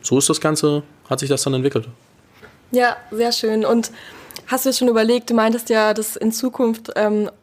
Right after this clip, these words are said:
Speaker 2: du einen anderen Filter brauchst, also dass in der Vergangenheit dein Filter nicht funktioniert hat. Also wie willst du das in Zukunft machen, jetzt auch mit Unicorn Bakery?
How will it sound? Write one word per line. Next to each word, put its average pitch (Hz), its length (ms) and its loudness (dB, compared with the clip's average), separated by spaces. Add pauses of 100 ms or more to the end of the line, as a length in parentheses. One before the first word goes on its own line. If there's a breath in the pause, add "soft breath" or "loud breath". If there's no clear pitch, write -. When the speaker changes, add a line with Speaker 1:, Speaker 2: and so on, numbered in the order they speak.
(180)
Speaker 2:
du 226 80 -2
einen 220 200 4
anderen 226 300 2
Filter 240 380 0
brauchst, 190 400 0
also 202 100 -2
dass 208 140 -2
in 208 60 0
der 202 100 -2
Vergangenheit 202 640 0
dein 196 140 0
Filter 226 280 0
nicht 208 160 0
funktioniert 214 480 0
hat. 196 180 -2
Also 190 220 -4
wie 220 160 4
willst 240 180 2
du 220 60 0
das 208 160 -2
in 208 80 -2
Zukunft 226 480 -2
machen, 202 320 2
jetzt 202 160 0
auch 208 80 0
mit 202 160 0
Unicorn 214 380 2
Bakery? 202 520 0